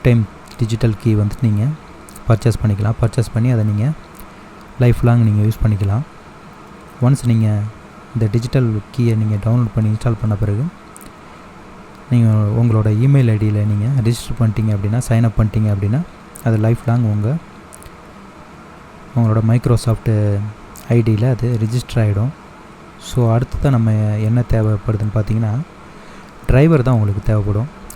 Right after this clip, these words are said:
So டிரைவர்ஸ் இன்ஸ்டால் பண்றதுக்கு ரெண்டு மெத்தட் இருக்கு. So ஃபர்ஸ்ட் பார்த்தீங்கன்னா, இங்க பார்த்தீங்கன்னா தெரியும் உங்களுக்கு, டிரைவர்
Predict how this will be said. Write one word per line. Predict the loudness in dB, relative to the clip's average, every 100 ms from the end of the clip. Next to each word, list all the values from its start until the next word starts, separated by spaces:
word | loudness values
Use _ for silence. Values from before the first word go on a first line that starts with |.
| -4
So | -2 2
டிரைவர்ஸ் | 2 4 2 -2 -4
இன்ஸ்டால் | -2 -2 0
பண்றதுக்கு | -2 0 0
ரெண்டு | 2 0
மெத்தட் | 2 0 0
இருக்கு. | -2 -4 -4 -12 -20 -20 -20 -20 -20 -20 -8
So | -2 2
ஃபர்ஸ்ட் | 2 2 0 -2
பார்த்தீங்கன்னா, | 0 0 0 2
இங்க | 0 0
பார்த்தீங்கன்னா | 0 0 0 2
தெரியும் | 2 2
உங்களுக்கு, | 0 0 -2 -2 2
டிரைவர் | 4 4 2